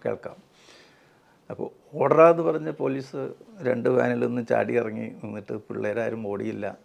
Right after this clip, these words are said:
എന്നുള്ളത് കൊണ്ട് അവർ എല്ലാവരെയും തൂക്കിയെടുത്ത് ജീപ്പിലേക്ക് ഇടുകയും ജീപ്പിനകത്ത്, ആ, ഇവരും കയറി. അപ്പോൾ ഞങ്ങൾ,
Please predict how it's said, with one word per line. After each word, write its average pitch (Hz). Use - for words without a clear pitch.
എന്നുള്ളത് 98
കൊണ്ട് 98
അവർ 101
എല്ലാവരെയും 113
തൂക്കിയെടുത്ത് 113
ജീപ്പിലേക്ക് 104
ഇടുകയും 104
ജീപ്പിനകത്ത്, 120
ആ, -
ഇവരും 120
കയറി. 104
അപ്പോൾ 123
ഞങ്ങൾ, 123